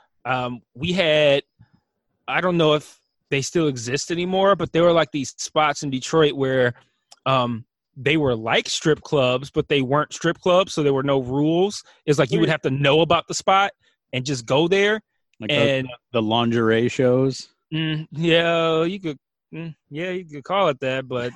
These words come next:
Speaker 1: they weren't wearing much lingerie.
Speaker 3: <laughs> No.
Speaker 1: But it was, like,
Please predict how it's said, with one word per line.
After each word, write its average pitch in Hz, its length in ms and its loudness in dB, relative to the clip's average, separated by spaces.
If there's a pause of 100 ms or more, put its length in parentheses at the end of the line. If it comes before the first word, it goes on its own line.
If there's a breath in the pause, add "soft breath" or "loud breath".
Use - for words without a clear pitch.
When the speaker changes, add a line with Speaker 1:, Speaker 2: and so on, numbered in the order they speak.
Speaker 1:
they 151 140 0
weren't 185 260 0
wearing 185 200 4
much 170 180 0
lingerie. 156 540 2 (120)
Speaker 3:
<laughs> - 120 -20
No. 135 320 0
Speaker 1:
But - 140 -16
it 170 60 -10
was, 165 140 -6
like, 170 260 2